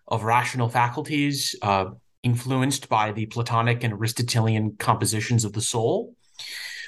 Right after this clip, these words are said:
Why did f-, medieval philosophers hold such a high view of rationality, both in a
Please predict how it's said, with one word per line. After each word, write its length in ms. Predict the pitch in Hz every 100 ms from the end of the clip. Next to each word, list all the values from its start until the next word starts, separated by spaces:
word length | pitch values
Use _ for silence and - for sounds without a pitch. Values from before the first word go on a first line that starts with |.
| - - _ _ _
Why 500 | - 131 139 165 190
did 480 | 185 170 151 139 143 -
f-, 220 | - -
medieval 340 | 143 139 131 123
philosophers 580 | 127 123 120 - 117 -
hold 640 | - - - 190 220 196
such 260 | - 127 123
a 40 |
high 320 | 120 120 113
view 380 | 104 104 104 110
of 120 | 113 113
rationality, 840 | 104 104 - 104 98 101 113 143
both 380 | 143 113 101 -
in 100 | 104
a 220 | 98 95